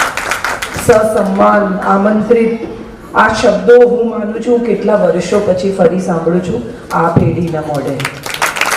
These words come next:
બહુ સાચા દિલથી ગર્વ થાય એવી સરસ ભાષા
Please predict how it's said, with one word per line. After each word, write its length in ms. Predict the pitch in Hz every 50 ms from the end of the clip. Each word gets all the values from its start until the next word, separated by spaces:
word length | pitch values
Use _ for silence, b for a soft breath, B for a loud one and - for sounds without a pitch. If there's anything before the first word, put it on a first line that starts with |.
| - - - - - - - - - - - - - - - - - - - - - - - - - - - - -
બહુ 340 | - 196 240 269 269 262 262 247 - - - - - - - - - -
સાચા 420 | 277 240 247 240 - - 302 294 302 294
દિલથી 560 | - 277 294 339 339 - - 277 294 269 247 233 247 247 - - - - - - -
ગર્વ 260 | 240 247 247 247 269 254 247
થાય 380 | 247 240 233 233 233 240 247 247 247 247 240 226 233
એવી 240 | 233 269 294 285 269 -
સરસ 420 | - - 254 220 220 247 247 - - - - - - - - - - - - - - 165
ભાષા 480 | 190 202 202 190 - - 240 202 180